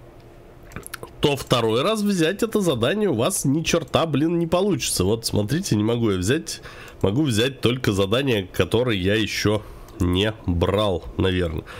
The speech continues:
Поэтому, друзья, задание не отменяйте, а берите и выполняйте. Вот это задание у меня единственное возможное, которое я не отменял.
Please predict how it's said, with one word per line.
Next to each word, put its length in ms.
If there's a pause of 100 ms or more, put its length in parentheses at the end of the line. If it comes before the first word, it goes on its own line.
(320)
Поэтому, 460
друзья, 600
задание 460
не 100
отменяйте, 840
а 600 (1160)
берите 560
и 240
выполняйте. 580
Вот 200
это 120
задание 380
у 20
меня 280 (260)
единственное 480
возможное, 360
которое 300
я 60
не 200
отменял. 560